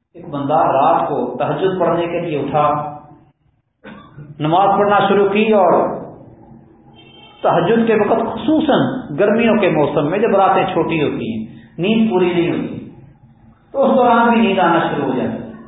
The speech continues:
فرمایا رات کو اٹھا قیام کرنے کے لیے، فاستعجب القرآن علی لسانہ،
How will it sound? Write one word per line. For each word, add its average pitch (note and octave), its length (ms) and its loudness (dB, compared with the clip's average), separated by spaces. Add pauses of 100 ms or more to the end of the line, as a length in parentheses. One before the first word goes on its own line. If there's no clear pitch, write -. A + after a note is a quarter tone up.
(360)
فرمایا F#3 520 2
رات G#3+ 400 2
کو C4+ 60 6
اٹھا C#4 560 4 (540)
قیام C#4 420 4
کرنے B3 260 4
کے A3 160 2
لیے، D#3 360 2
فاستعجب C4+ 600 2
القرآن C4+ 560 4
علی C4+ 520 4
لسانہ، C3 680 0